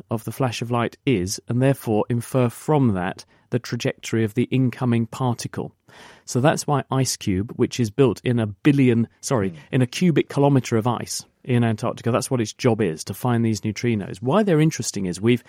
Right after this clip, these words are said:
Speaker 1: we've proposed them since the nineteen thirties. They were first detected in the nineteen fifties, and now we're trying to work out actually where they're coming from, because we know that the sun produces them, we know that radioactive decay produces them,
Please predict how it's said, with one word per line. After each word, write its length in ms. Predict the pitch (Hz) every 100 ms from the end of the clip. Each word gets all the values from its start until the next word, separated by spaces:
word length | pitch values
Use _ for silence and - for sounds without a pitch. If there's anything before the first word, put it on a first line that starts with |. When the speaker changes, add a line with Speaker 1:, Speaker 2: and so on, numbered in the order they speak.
| - - - - -
Speaker 1:
we've 200 | 135 -
proposed 420 | 131 165 196 160
them 120 | 139
since 220 | - 123
the 80 | 127
nineteen 340 | 120 117 120
thirties. 440 | 110 120 113 104 95
They 80 | 104
were 80 |
first 420 | 107 - 170 170 -
detected 460 | - 131 - 123
in 100 | 117
the 60 | 113
nineteen 400 | 113 110 117 107
fifties, 340 | 127 - 101
and 100 | 110
now 120 | 127
we're 60 | 165
trying 200 | - 131
to 60 | 117
work 260 | 117 110
out 160 | 107 107
actually 280 | - - 110
where 300 | 117 123 117
they're 200 | 120 113
coming 380 | - 131 113
from, 300 | 95 - 78
because 240 | - 117 107
we 100 | 120
know 260 | 135 180
that 160 | 180 -
the 80 | 131
sun 400 | - 147 139 117
produces 500 | 101 98 90 - 90
them, 100 | 98
we 80 | 120
know 120 | 135
that 120 | 113
radioactive 600 | 123 123 117 113 - 110
decay 420 | 110 - 147 139
produces 520 | - 101 98 - 92
them, 180 | 82 67